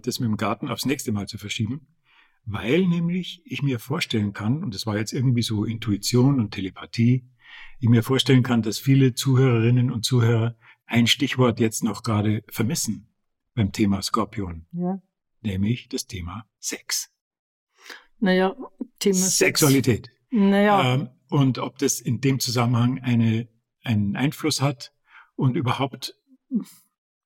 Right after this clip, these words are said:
Speaker 1: was es eigentlich bedeutet, Mond und Sexualität.
Speaker 2: Also
Speaker 1: Es gab
Speaker 2: ich,
Speaker 1: ja, es gab ja schon Vorschläge an uns, dass wir mal ein Buch drüber
Speaker 2: Ja.
Speaker 1: schreiben,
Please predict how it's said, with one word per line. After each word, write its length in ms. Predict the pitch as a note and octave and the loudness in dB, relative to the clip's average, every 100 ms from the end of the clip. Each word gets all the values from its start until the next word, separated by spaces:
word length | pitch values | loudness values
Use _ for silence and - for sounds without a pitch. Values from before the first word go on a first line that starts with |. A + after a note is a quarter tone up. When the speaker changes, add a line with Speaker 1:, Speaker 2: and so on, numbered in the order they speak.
| _ | _
Speaker 1:
was 340 | - A2+ A#2+ E3 | -6 -2 -2 -2
es 160 | C#3+ _ - | -8 _ -10
eigentlich 360 | C4 C#3 F3 - | -2 2 2 0
bedeutet, 760 | C#3 B2+ A#2+ C#3+ - G#2+ - - C#4 | -4 0 2 2 0 -6 -8 -10 -6
Mond 560 | F3 B2 B2 B2+ B2+ B2+ | 0 4 6 6 6 2
und 220 | B2+ G#2+ | -4 -2
Sexualität. 560 | A#2+ A2+ A#2 G#2 F#2+ B3+ | -2 0 0 -2 2 4
Speaker 2:
Also 140 | A3+ | 4
Speaker 1:
Es 80 | A#3+ | 4
gab 120 | - | 2
Speaker 2:
ich, 40 | |
Speaker 1:
ja, 80 | D3+ - - | 2 -2 -2
es 80 | A3 | 4
gab 140 | E3 | 6
ja 80 | D3+ | 6
schon 180 | D#3+ C3 | 2 4
Vorschläge 440 | D3+ D3+ D3+ C3+ | 4 4 4 2
an 80 | C3 | 0
uns, 160 | D3 | -2
dass 160 | - B2 | -2 0
wir 80 | C3 | 2
mal 120 | B2 | 4
ein 100 | A2+ | 4
Buch 200 | D#3 F3+ | 4 2
drüber 240 | A#2 A#2 | 2 2
Speaker 2:
Ja. 20 | A#2 | 4
Speaker 1:
schreiben, 380 | A2 G2 G2 | 4 4 0